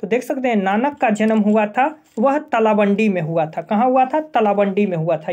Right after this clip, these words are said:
यानी ऑप्शन नंबर सी हो जाएगा। नेक्स्ट नंबर क्वेश्चन है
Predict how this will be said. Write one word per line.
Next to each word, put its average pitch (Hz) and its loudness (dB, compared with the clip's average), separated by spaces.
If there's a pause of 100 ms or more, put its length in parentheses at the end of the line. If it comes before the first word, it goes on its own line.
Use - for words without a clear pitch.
यानी 277 0
ऑप्शन 254 -2
नंबर 214 2 (360)
सी 269 -2
हो 190 2
जाएगा। 160 -2 (1300)
नेक्स्ट 214 -2
नंबर 302 0
क्वेश्चन 208 -4
है 196 -4